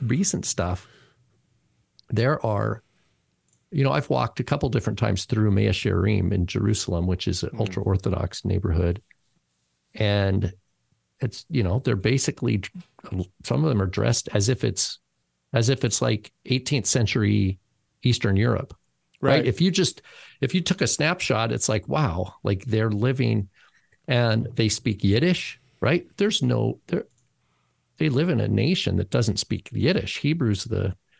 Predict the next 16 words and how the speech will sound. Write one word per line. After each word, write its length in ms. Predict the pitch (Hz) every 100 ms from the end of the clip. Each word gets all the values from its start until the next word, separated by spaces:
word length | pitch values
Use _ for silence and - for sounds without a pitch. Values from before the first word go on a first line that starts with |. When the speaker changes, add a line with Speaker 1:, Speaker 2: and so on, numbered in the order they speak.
| _ _ _
Speaker 1:
you 80 | 98
know, 140 | 101
Hebrew, 500 | 104 139 143 135 131
there's 240 | 113 - 117
Arabic, 440 | 113 123 117 -
there's 200 | - 87
English, 460 | 117 113 117 - - _ _ -
but 180 | 92 -
Yiddish, 580 | 110 180 110 - - - _ _ -
why 280 | 82 139
are 100 | 185
they 140 | 175 151
holding 320 | 156 156 151
on 140 | 151 147
to 100 | 139
Yiddish? 500 | 185 196 - -